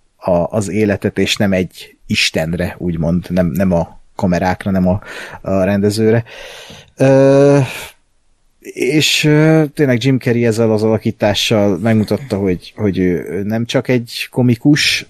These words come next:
ö, miközben ebben a filmben is gyönyörűen használják a, a Jim Carreynek a, a, a komikáját, és azt, hogy, hogy ő nyilván itt se engedi el, de pont e-, az kell ehhez a karakterhez, ehhez a,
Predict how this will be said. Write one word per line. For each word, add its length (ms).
ö, 400
miközben 540
ebben 200
a 40
filmben 380
is 320
gyönyörűen 540
használják 640
a, 320
a 120
Jim 180
Carreynek 460
a, 240
a, 320
a 420
komikáját, 760
és 180
azt, 260
hogy, 200
hogy 180
ő 300
nyilván 280
itt 120
se 220
engedi 520
el, 120
de 80
pont 340
e-, 180
az 240
kell 220
ehhez 180
a 40
karakterhez, 640
ehhez 380
a, 240